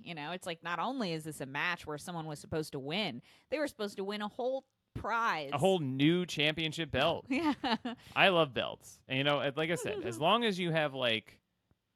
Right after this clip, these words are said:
Speaker 2: the roster for a lot of belts and you book them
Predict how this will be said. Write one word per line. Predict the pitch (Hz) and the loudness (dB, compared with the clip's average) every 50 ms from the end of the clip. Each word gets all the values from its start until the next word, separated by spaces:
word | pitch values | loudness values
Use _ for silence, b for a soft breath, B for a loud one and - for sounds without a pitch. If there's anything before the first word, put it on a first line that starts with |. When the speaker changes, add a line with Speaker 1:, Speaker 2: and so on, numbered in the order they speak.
| _ | _
Speaker 2:
the | - 120 | -6 -6
roster | 113 117 120 139 156 143 - - 165 160 | -2 0 0 2 0 0 -2 -4 -6 -6
for | 147 - - 156 151 147 143 143 - - - | -6 -6 -4 -2 -2 0 -2 -2 -4 -6 -6
a | - | -4
lot | 135 135 135 135 | -2 0 0 0
of | 131 123 | 0 0
belts | 127 123 123 123 117 - - - - - | 0 0 0 0 -2 -6 -12 -16 -12 -10
and | 113 110 107 107 | -10 -10 -8 -8
you | 104 101 101 98 101 95 95 95 _ | -8 -8 -8 -8 -10 -12 -14 -8 _
book | 135 139 - - | -4 -4 -4 -2
them | 156 147 135 135 131 127 123 | -4 -4 -4 -4 -6 -8 -10